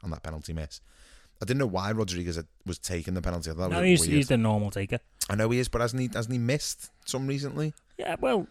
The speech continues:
Speaker 2: I mean, if he's the
Speaker 1: Missed his
Speaker 2: taker, he
Speaker 1: last
Speaker 2: takes
Speaker 1: two
Speaker 2: it,
Speaker 1: or
Speaker 2: doesn't he?
Speaker 1: something, hasn't he?
Speaker 2: Um,
Speaker 1: I
Speaker 2: so
Speaker 1: just thought,
Speaker 2: it
Speaker 1: "Get Seferovic on a game to head it in."
Speaker 2: <laughs>
Speaker 1: You can do that, can't you? Crawl up on your knees, head it in.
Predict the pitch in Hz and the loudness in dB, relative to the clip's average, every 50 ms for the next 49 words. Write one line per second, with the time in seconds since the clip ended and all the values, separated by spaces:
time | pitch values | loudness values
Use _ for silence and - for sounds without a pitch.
0 | - - 165 170 - 156 147 139 131 135 143 139 127 - 131 143 - 143 151 - | -10 -14 -8 -6 -4 -2 -2 -2 -2 -2 -2 -2 0 0 2 2 4 4 4 6
1 | 139 135 139 131 - 139 143 139 127 117 127 135 143 147 147 147 156 151 151 139 | 6 6 6 6 4 4 4 6 6 6 6 6 6 6 6 6 4 4 4 2
2 | 135 131 127 139 143 147 151 - 127 131 127 123 120 120 123 117 - - - - | 2 0 2 2 0 0 0 -2 -4 -6 -6 -6 -6 -6 -8 -8 -10 -14 -16 -6
3 | - - 190 190 180 185 180 151 - 170 160 - - 165 151 143 147 156 175 - | 0 4 4 6 6 6 4 6 6 4 4 4 2 4 4 4 4 4 4 2
4 | 185 180 185 175 180 175 156 156 123 127 143 143 170 160 147 156 185 190 - - | 2 0 2 2 2 2 2 0 0 0 2 4 6 6 6 6 6 4 4 2
5 | 151 143 - - - 165 147 - - - 254 311 240 190 117 110 104 101 139 - | 0 0 0 -2 -6 -6 -6 -6 -10 -10 -2 0 2 4 6 6 6 6 4 2
6 | 147 131 117 - 143 147 147 143 151 147 147 147 160 175 - 165 156 143 139 147 | 0 -2 0 4 4 6 6 6 4 2 2 2 2 2 2 0 0 2 2 0
7 | 165 | 0